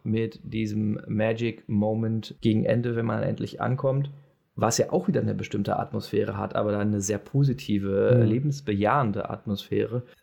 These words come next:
Speaker 1: Dementsprechend finde ich das einfach atmosphärisch in jeder Hinsicht gelungen.
Speaker 2: Ja, das Sounddesign ist einfach fantastisch. An-, allein, dass die Klicker quasi so überwuchert sind,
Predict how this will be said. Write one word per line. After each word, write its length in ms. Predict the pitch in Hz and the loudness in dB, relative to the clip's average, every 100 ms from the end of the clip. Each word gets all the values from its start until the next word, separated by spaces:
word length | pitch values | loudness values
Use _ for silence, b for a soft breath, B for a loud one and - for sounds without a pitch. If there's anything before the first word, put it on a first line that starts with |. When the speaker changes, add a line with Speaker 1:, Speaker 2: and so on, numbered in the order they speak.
| - | -16
Speaker 1:
Dementsprechend 880 | 107 120 110 110 - 113 120 110 - | -4 4 4 4 0 0 -2 -4 -8
finde 260 | - 113 110 | -6 -2 -2
ich 60 | - | -2
das 140 | 110 | -2
einfach 300 | 104 101 113 | -2 -2 -4
atmosphärisch 580 | - 117 107 113 110 113 | -4 -4 -6 -4 -6 -6
in 100 | 110 | -6
jeder 320 | 101 107 107 - | -4 -2 -4 -2
Hinsicht 400 | 113 101 101 - | -2 0 -4 -4
gelungen. 300 | 104 98 95 - _ - | -2 -2 -4 -10 _ -4
Speaker 2:
Ja, 340 | 110 104 101 - | 4 4 4 2
das 140 | 117 - | 0 2
Sounddesign 400 | 113 117 107 104 | 4 4 4 4
ist 100 | 104 | 2
einfach 200 | 104 107 | -2 -2
fantastisch. 680 | 101 104 104 - 101 - | -2 0 0 0 -2 0
An-, 220 | 107 104 104 | 0 0 -2
allein, 260 | - 107 107 | 2 4 4
dass 120 | 104 | 2
die 100 | 110 | 0
Klicker 560 | 120 120 117 104 113 - _ _ | 0 4 6 6 4 -6 _ _
quasi 280 | - 107 107 | 2 4 4
so 180 | 110 104 | 4 4
überwuchert 540 | 107 104 123 - 110 | 2 0 2 2 2
sind, 420 | 110 110 120 - | 4 2 0 -6